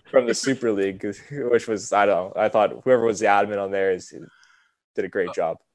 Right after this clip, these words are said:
Speaker 2: yeah, some of the content was great. Um, I mean, also not great at the same time. You know, seeing all these fans at their home clubs just, like, super distraught about it is, uh,
Speaker 1: Yeah.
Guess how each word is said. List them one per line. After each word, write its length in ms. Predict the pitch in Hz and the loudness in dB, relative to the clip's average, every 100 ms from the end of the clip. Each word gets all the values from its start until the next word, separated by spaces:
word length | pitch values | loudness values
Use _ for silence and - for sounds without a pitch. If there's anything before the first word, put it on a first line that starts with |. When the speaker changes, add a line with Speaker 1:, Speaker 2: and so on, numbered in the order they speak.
| _ _ | _ _
Speaker 2:
yeah, 380 | 143 113 82 95 | -6 -4 -4 -6
some 220 | - 147 120 | -6 -8 -6
of 60 | |
the 80 | 110 | -8
content 540 | - 85 - 85 69 | -8 -8 -8 -10 -10
was 180 | 62 - | -12 -20
great. 500 | - 98 78 82 95 _ _ - | -12 -8 -8 -8 -10 _ _ -6
Um, 500 | 95 78 55 62 - | -2 -2 -6 -10 -14
I 40 | 110 | -10
mean, 160 | 104 | -6
also 260 | 92 90 98 | -6 -6 -6
not 260 | 95 82 | -6 -6
great 200 | - 67 | -8 -12
at 80 | - | -14
the 60 | - | -14
same 260 | 76 78 | -14 -12
time. 360 | 117 90 82 98 | -8 -6 -6 -8
You 60 | 95 | -12
know, 120 | 95 | -12
seeing 260 | - 95 | -12 -10
all 100 | 92 | -10
these 220 | 92 104 - | -10 -12 -10
fans 400 | 101 92 95 98 | -8 -8 -8 -10
at 100 | 90 | -10
their 120 | 95 | -6
home 260 | 101 95 101 | -6 -6 -10
clubs 420 | - 98 90 104 - | -6 -4 -4 -8 -12
just, 240 | 101 - | -12 -8
like, 200 | - - | -8 -10
super 420 | - 117 101 98 | -16 -14 -12 -10
distraught 600 | 95 98 - - 85 101 | -10 -10 -6 -2 0 0
about 340 | 104 110 107 117 | -2 -4 -2 -4
it 180 | 120 - - | -6 -8 -14
is, 300 | 95 92 107 | -12 -12 -2
uh, 40 | 107 | 4
Speaker 1:
Yeah. 340 | 101 101 | 6 4